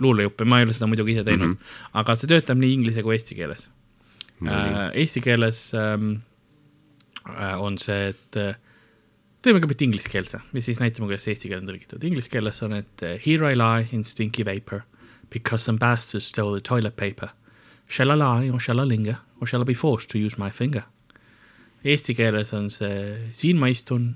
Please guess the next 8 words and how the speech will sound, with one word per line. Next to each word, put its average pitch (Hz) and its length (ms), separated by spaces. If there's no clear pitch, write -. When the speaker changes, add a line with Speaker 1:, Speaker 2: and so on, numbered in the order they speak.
Speaker 1:
hais 113 280
on 110 140
kole, 101 320
paberit 123 500
mul 104 180
kah 107 280
ei 98 180
ole. 98 180